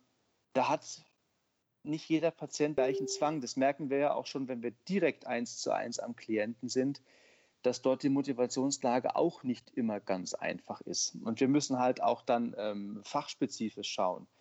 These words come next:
kann es denn überhaupt umgesetzt werden? Was mache ich zum Beispiel mit jemandem, der Neglect hat, eine Hemianopsie, keine Ahnung, der eine Bewusstseinsstörung einfach hat, wo er vielleicht viele Sachen nicht wahrnehmen kann. Kann der denn überhaupt so digitale Reize verarbeiten oder braucht's dann vielleicht noch ein direkteres Feedback über eine Person?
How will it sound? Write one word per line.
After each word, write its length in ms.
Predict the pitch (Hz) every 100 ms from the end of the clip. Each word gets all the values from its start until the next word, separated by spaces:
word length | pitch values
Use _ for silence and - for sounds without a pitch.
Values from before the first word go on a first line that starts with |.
| _ _ -
kann 240 | 120 117
es 100 | 110
denn 100 | 113
überhaupt 320 | 107 104 98
umgesetzt 520 | 143 151 127 107 - -
werden? 240 | 98 131
Was 180 | 104 110
mache 200 | 107 110
ich 60 |
zum 140 | - 104
Beispiel 280 | 107 110 107
mit 100 | 110
jemandem, 320 | 107 107 101
der 120 | 101
Neglect 500 | 110 - 143 - -
hat, 120 | -
eine 100 | 95
Hemianopsie, 720 | 101 127 131 107 104 - 95
keine 300 | - 110 117 113
Ahnung, 280 | 135 104 - _ _ -
der 80 | 104
eine 100 | 110
Bewusstseinsstörung 1080 | 110 127 147 - 135 123 - 135 147 143 -
einfach 400 | 120 120 113 123
hat, 240 | - - _ _ _ _ _
wo 160 | 104 110
er 40 |
vielleicht 380 | - 110 113 -
viele 200 | 117 113
Sachen 320 | 113 113 113
nicht 200 | 117 110
wahrnehmen 420 | 131 160 139 104
kann. 200 | - 101
Kann 200 | - 110
der 80 | 104
denn 160 | 107 101
überhaupt 400 | 107 104 107 -
so 80 |
digitale 580 | 98 101 107 110 101 107
Reize 300 | 107 113 -
verarbeiten 680 | - 110 117 143 101 95 -
oder 140 | 92
braucht's 380 | - 98 98 -
dann 120 | 90
vielleicht 360 | - 110 104 _
noch 120 | 117
ein 100 | 113
direkteres 560 | 117 120 135 113 104 -
Feedback 560 | - 117 110 - 101 -
über 180 | 98
eine 120 | 95 -
Person? 480 | 101 92 92 95